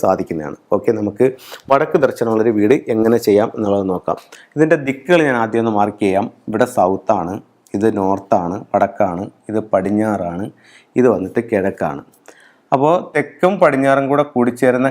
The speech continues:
കന്നിമൂലയും വടക്കും പടിഞ്ഞാറും കൂടെ കൂടിച്ചേരുന്ന വായുകോണും വടക്കും കിഴക്കും കൂടെ കൂടിച്ചേരുന്ന ഈശാനകോണും തെക്കും കിഴക്കും കൂടി ചേരുന്ന അഗ്നികോണും, അങ്ങനെ എട്ട് ദിക്കുകൾ, നാല് ദിക്കും നാല് വിധിക്കും, അങ്ങനെ എട്ട് ദിക്കുകൾ.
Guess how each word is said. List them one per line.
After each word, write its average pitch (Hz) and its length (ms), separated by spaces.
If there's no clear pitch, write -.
കന്നിമൂലയും 104 640
വടക്കും 139 460
പടിഞ്ഞാറും 131 460
കൂടെ 131 200
കൂടിച്ചേരുന്ന 117 520
വായുകോണും 104 720
വടക്കും 143 500
കിഴക്കും 127 400
കൂടെ 139 220
കൂടിച്ചേരുന്ന 117 500
ഈശാനകോണും 107 800
തെക്കും 117 340
കിഴക്കും 123 380
കൂടി 123 140
ചേരുന്ന 110 320
അഗ്നികോണും, 104 600
അങ്ങനെ 104 280
എട്ട് - 240
ദിക്കുകൾ, 82 340
നാല് 113 300
ദിക്കും 113 280
നാല് 104 280
വിധിക്കും, 104 380
അങ്ങനെ 110 180
എട്ട് - 180
ദിക്കുകൾ. 90 340